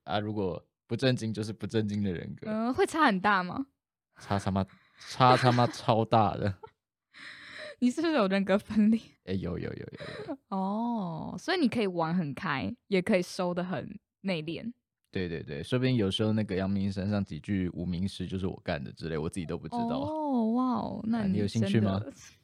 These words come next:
Speaker 2: <laughs>
Speaker 1: 我们去阳明山好不好？
Speaker 2: <laughs> 我，我是没有在怕啦。
Speaker 1: 哎，不要啦，
Speaker 2: 只要不要有鬼就好了。
Speaker 1: 我，我乱讲，我不乱讲的啦。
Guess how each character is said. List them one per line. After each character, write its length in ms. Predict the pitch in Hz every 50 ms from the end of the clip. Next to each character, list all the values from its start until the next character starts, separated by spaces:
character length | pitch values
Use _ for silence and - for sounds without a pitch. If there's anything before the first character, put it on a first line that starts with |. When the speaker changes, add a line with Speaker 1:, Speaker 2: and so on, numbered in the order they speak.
| _ _ _ _ _ _ _ _
Speaker 2:
<laughs> 680 | _ _ _ _ _ _ _ _ _ _ - - - -
Speaker 1:
我 80 | - 107
们 80 | 110 110
去 80 | 123
阳 120 | 123 110 104
明 120 | 104 104
山 120 | - 110
好 100 | 101 98
不 60 | 90 82
好？ 120 | 90 101 95 - 147 - - 294 190 - 208 214 202 - - - - 403
Speaker 2:
<laughs> 800 | 392 381 381 427 427 415 - 403 415 415 - - - - - _
我， 240 | - 262 233 214 208
我 180 | 214 220 214 214
是 140 | - - 302
没 80 | 302
有 100 | 285 233
在 220 | 196 - 269 277 220
怕 360 | 226 - 262 277 220 208 165
啦。 140 | 104 - 220 - - - - _ _ _
Speaker 1:
哎， 80 | - -
不 80 | -
要 160 | 120 120 110 107
啦， 0 |
Speaker 2:
只 40 |
要 120 | 107 104 107
不 60 | 113
要 0 |
有 80 | 113 -
鬼 120 | - 127
就 60 | 147
好 320 | 165 - - - - 139 127
了。 60 | 131
Speaker 1:
我， 80 | 151
我 0 |
乱 0 |
讲， 20 | -
我 60 | 156
不 60 | 170 190
乱 240 | 214 240 262 247
讲 280 | - - 254 214 214 208
的 120 | 233 240
啦。 580 | 247 262 277 302 302 302 294 277 247 202 180 180